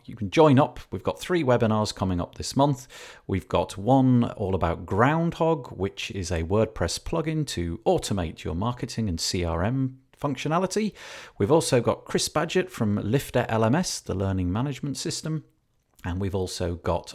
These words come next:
Oliver Sild from WebArcs, the security plugin. Go over to forward slash deals if you want to avail yourself of a whole bunch of, uh,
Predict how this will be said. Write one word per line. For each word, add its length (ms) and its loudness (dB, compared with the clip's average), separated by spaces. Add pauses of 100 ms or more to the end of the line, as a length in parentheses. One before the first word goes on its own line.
(120)
Oliver 320 4
Sild 520 -2 (280)
from 240 0
WebArcs, 580 4
the 80 -10
security 720 -4
plugin. 420 -6 (960)
Go 220 8
over 100 4
to 200 0
forward 280 0
slash 240 0
deals 560 4
if 140 -4
you 80 0
want 140 -4
to 120 -4
avail 300 0
yourself 400 -6
of 80 -8
a 40 -6
whole 220 2
bunch 760 0
of, 440 -8 (480)
uh, 80 -14